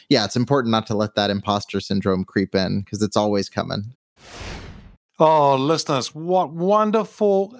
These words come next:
Speaker 2: insights our guests are sharing from Leadership is Changing the podcast. From episode fifty-six, Adam Lowy.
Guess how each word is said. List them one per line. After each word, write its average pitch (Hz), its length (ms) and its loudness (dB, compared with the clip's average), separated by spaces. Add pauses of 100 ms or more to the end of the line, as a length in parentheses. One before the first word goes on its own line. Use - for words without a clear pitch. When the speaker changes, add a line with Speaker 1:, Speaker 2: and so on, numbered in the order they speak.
Speaker 2:
insights 127 840 0 (280)
our 135 380 2 (320)
guests 160 320 -2
are 143 40 -8
sharing 131 400 -2
from 110 500 0
Leadership 117 400 -6
is 107 80 -6
Changing 107 380 -4
the 95 60 -10
podcast. 113 560 -4 (580)
From 131 160 4
episode 147 360 0
fifty-six, - 580 -4
Adam 117 280 0
Lowy. 127 420 2